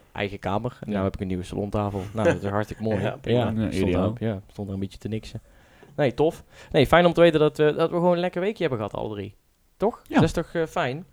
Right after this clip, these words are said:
Speaker 3: Zeker weten.
Speaker 1: Ja.
Speaker 2: Een stationaire week.
Speaker 1: Lekker.
Speaker 2: Lekker doorgetuffeld.
Speaker 1: Top. Nou, voordat we dan eindelijk echt gaan beginnen met de aflevering, eh,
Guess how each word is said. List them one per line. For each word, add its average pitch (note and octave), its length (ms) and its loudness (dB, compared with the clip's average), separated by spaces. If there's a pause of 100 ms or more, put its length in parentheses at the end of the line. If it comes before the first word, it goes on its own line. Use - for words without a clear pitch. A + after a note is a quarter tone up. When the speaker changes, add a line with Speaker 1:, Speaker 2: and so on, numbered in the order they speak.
(120)
Speaker 3:
Zeker A2+ 260 0
weten. G#2 240 -8
Speaker 1:
Ja. C3+ 80 2
Speaker 2:
Een B2 140 -2
stationaire D#3 720 2
week. C2+ 240 -8
Speaker 1:
Lekker. C#3 460 -2
Speaker 2:
Lekker B2 240 -4
doorgetuffeld. G#2 720 -2
Speaker 1:
Top. C#3 220 -10 (440)
Nou, A#2+ 160 2
voordat F3 260 10
we E3+ 60 8
dan D#3+ 160 8
eindelijk D#3+ 280 6
echt E3 200 0
gaan D#3 120 2
beginnen C3+ 240 0
met B2+ 100 -2
de - 60 -2
aflevering, G#2+ 540 0
eh, G2 180 0